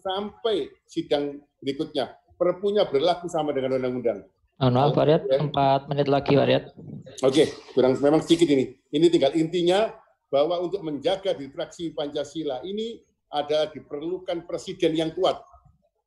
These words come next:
Speaker 1: presiden yang memihak kepada rakyat, presiden yang memihak kepada Pancasila, presiden yang punya komitmen untuk menegakkan. Dia dari atas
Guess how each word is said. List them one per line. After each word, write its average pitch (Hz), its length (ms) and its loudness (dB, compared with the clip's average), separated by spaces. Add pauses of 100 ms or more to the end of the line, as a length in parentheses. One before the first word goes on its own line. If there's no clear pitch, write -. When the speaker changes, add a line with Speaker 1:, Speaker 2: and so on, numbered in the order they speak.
Speaker 1:
presiden 165 560 -2
yang 165 200 0
memihak 170 600 -2
kepada 151 440 0
rakyat, 156 320 -2 (360)
presiden 156 480 -4
yang 156 160 -2
memihak 160 400 0
kepada 143 560 -2
Pancasila, 151 800 -2 (400)
presiden 151 400 -2
yang 143 160 -4
punya 151 240 -6
komitmen 202 560 -2 (160)
untuk 180 360 -4
menegakkan. 151 680 -2
Dia 185 240 4
dari 170 240 2
atas 180 320 -4